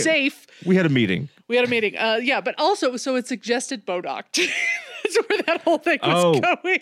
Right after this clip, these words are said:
Speaker 2: well, 'cause he's in, 'cause he's in there. I think he's a voice.
Speaker 1: Oh, is he a voice on modok? Maybe
Speaker 2: Yeah,
Speaker 1: that's
Speaker 2: no,
Speaker 1: why it
Speaker 2: that's right.
Speaker 1: popped
Speaker 2: He is a
Speaker 1: up.
Speaker 2: voice. He is a voice.
Speaker 1: Probably. He does some voice stuff.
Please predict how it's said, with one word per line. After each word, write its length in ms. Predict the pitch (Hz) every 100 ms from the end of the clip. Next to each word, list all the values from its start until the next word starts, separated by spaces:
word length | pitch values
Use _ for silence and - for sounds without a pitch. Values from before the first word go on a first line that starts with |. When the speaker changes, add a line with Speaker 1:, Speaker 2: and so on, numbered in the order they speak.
| -
Speaker 2:
well, 100 | 339
'cause 140 | 220
he's 180 | 185 208
in, 160 | 202 185
'cause 120 | 170
he's 140 | 180
in 160 | 202 339
there. 200 | 98 - - _ _ _ _ _ -
I 40 |
think 140 | 214
he's 140 | 202 151
a 20 |
voice. 540 | 127 262 - - - - _ _ -
Speaker 1:
Oh, 140 | 226 247
is 100 | 202
he 100 | 269
a 40 |
voice 240 | 269 320 320
on 100 | 349
modok? 280 | 339 359 381
Maybe 180 | 320 302
Speaker 2:
Yeah, 60 | 269
Speaker 1:
that's 120 | 330
Speaker 2:
no, 60 | 262
Speaker 1:
why 60 | 220
it 40 |
Speaker 2:
that's 20 | 220
right. 60 |
Speaker 1:
popped 120 | 214
Speaker 2:
He 60 | 208
is 20 |
a 40 | 208
Speaker 1:
up. 60 |
Speaker 2:
voice. 200 | 127 113
He 60 | 107
is 60 | -
a 40 |
voice. 100 | -
Speaker 1:
Probably. 500 | 277 277 269 277 269
He 80 | 254
does 180 | 339 359
some 160 | 247
voice 220 | - 151 -
stuff. 240 | 147 147